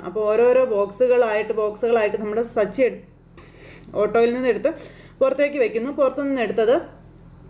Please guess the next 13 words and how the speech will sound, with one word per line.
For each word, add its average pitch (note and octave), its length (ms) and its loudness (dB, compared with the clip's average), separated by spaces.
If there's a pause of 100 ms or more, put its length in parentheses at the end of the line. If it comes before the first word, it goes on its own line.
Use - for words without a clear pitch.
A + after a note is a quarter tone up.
(240)
അകത്തേക്ക് B3+ 420 0
സ-, B3+ 220 -2
ഏ, A#3 240 -2
സുധി C4+ 240 0
വെക്കുന്നു. G3 320 -2
അപ്പോൾ F3+ 200 -4
"ഇനിയും A#3+ 320 -2
ബോക്സുകൾ C4 460 0
വരാനില്ലേ?" A#3+ 480 0
എന്ന് A#3 240 -2
രേവതി A3+ 300 0
വന്ന് A#3+ 180 -2
ചോദിക്കുമ്പോൾ, A3+ 560 0